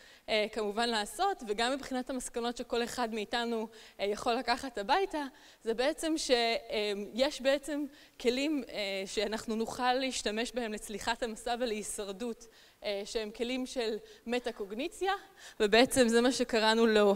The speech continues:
המצפן שלנו ביום-יום. המטה-קוגניציה הוא המצפן שלנו שמכוון אותנו מתי להשתמש בסטריאוטיפ ומתי לא.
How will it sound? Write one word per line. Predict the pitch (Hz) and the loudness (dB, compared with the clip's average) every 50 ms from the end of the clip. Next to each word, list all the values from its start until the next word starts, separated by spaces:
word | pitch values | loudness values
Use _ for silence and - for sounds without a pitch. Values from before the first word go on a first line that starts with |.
| 190 - | 4 4
המצפן | 233 226 226 208 - - - - - 262 277 285 | 2 4 2 2 -2 -4 -4 0 0 2 2 2
שלנו | 285 - - 277 269 240 226 247 208 | 0 0 2 2 2 4 2 2 2
ביום-יום. | 208 202 208 247 247 240 240 240 240 247 240 214 196 196 | 2 2 2 4 4 4 2 2 2 2 2 2 0 -2
המטה-קוגניציה | 208 202 214 233 - 269 - - 233 - 240 247 262 - - 254 226 | -4 -2 -2 0 0 0 -2 -2 -2 -2 0 -2 -2 -2 0 2 2
הוא | 202 208 | 4 4
המצפן | 220 226 220 - - - - 240 240 247 | 2 2 -2 -4 -6 -2 0 0 0 0
שלנו | 240 - 254 226 220 214 214 202 | 0 0 0 0 0 0 -2 -4
שמכוון | - 233 208 220 - - 208 190 233 240 | -4 -4 -4 -2 0 0 2 4 4 4
אותנו | 269 254 - 233 202 196 - - - - - - - - - | 4 4 2 -4 -4 -4 -8 -18 -20 -20 -20 -20 -16 -10 -8
מתי | 202 - - 233 240 | -4 2 6 6 6
להשתמש | 247 254 240 - - 214 208 220 240 | 6 6 2 2 0 0 0 0 0
בסטריאוטיפ | 214 233 220 - 220 202 196 196 - 233 220 - - | 0 -4 -4 -2 0 0 0 0 -2 -4 -6 -8 -8
ומתי | 269 190 202 - - 196 190 180 185 | -12 -10 -4 2 4 4 4 4 2
לא. | 180 180 202 359 | 2 2 0 0